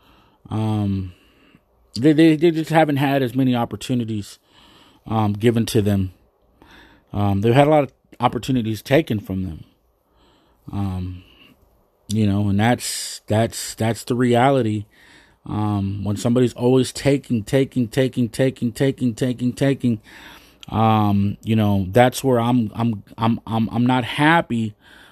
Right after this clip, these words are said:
but I'm, I'm, I'm, I'm, I see the opportunities of Jewish people, um, having gone through those struggles, or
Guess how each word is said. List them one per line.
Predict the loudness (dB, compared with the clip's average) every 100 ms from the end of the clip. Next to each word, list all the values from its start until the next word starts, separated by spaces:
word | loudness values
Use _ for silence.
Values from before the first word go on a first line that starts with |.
| _
but | -2
I'm, | 0 0
I'm, | -2 -2 -2
I'm, | -2 0 2 0 -2
I'm, | -2 2 2 2 -2 -12 -20 -20 -20 -20 -20 -20 _ _ -20 _ -20 _ _ _ _ -2
I | 0
see | 2 2 2 2
the | 4 4
opportunities | 2 -2 -2 0 0 0 -2 -2 -6 -8
of | -8 -2
Jewish | 0 0 -2 -4
people, | -4 -2 0 0 0 _ _ -20 -20 -20 -20 _
um, | 0 2 2 2
having | 2 2 2 2 0 -4 -8
gone | 0 4 4 4 2
through | -2 -2 0 0
those | 2 0 -2
struggles, | -6 0 0 2 0 0 -4 -10 -6
or | 0 0 0